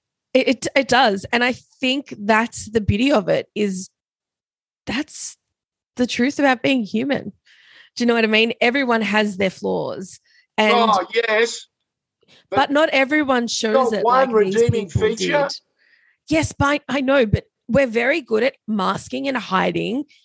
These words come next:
Speaker 1: our flaws. This show did not allow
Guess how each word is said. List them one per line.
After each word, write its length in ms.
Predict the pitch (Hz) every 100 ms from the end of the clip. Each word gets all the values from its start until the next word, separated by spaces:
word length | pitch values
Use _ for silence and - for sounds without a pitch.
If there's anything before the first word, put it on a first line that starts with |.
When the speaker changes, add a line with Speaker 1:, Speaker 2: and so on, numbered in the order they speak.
| _ _
Speaker 1:
our 140 | 190 202
flaws. 720 | - 285 349 180 196 - - _ _ _ _
This 260 | 202 254 311
show 580 | - 254 262 180 - 233 - -
did 180 | 208 226
not 240 | 220 233 240
allow 420 | 220 208 202